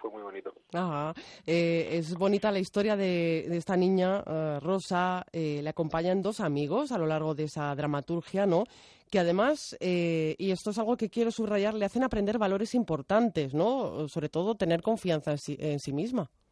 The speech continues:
Speaker 1: Sí. Al, pues eso, enseñar a los niños a divertirse, pero tener un, hay una cosa en el, en el fondo del cajón que les llegue,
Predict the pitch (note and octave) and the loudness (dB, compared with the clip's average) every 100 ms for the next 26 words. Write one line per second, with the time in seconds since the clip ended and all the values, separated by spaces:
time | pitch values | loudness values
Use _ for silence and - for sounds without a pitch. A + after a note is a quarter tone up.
0 | _ _ _ - - _ _ _ - - | _ _ _ -20 -20 _ _ _ -20 -20
1 | - - - B2 - - A2+ C3 B2 A2 | -20 -18 4 4 4 2 0 0 0 -2
2 | - A#2 A#2+ C#3 D3 D3 D3 D3+ C#3+ B2+ | -2 -4 2 4 2 -2 -4 -2 2 2
3 | A#2 A2+ C3+ C3+ D#3+ C3+ A#2+ A#2 - A#2+ | 0 -4 -8 -8 -6 -2 -2 -2 -6 -12
4 | A#2+ C3+ C#3 C3 _ - B2+ C3 C#3+ C3 | -10 -10 -12 -18 _ -8 -6 -6 -6 -8
5 | - D3 - C3+ B2+ B2 A#2 - - - | -4 -4 0 0 0 -6 -6 -12 -20 -20
6 | _ _ _ - C3+ B2+ A#2+ A#2 - C#3+ | _ _ _ -4 -2 -2 -4 -2 0 2
7 | C#3+ C#3 C3+ C3 - C#3 - B2+ B2 A#2+ | 6 6 6 4 4 0 0 0 0 -4
8 | A#2+ C#3 C#3 C3+ - | -2 -2 0 -4 -6